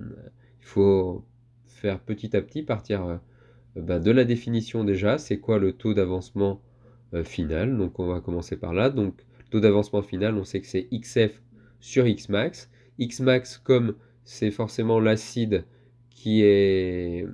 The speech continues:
le réactif, euh, limitant, puisque l'eau est en excès, on peut tout de suite voir que X max vaut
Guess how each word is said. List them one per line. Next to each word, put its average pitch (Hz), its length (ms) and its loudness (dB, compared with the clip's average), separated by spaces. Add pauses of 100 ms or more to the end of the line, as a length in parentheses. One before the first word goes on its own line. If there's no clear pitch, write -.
le 98 180 0
réactif, 101 580 -2
euh, 90 100 -2
limitant, 90 520 -2
puisque - 260 -12
l'eau 98 320 4
est 90 160 -2
en 87 120 -4
excès, 117 480 0 (440)
on 98 60 -6
peut 104 140 0
tout 110 120 -4
de 110 40 -4
suite 113 220 -2
voir 113 260 2
que - 100 -4
X 104 360 -6
max 110 360 -2
vaut 101 360 2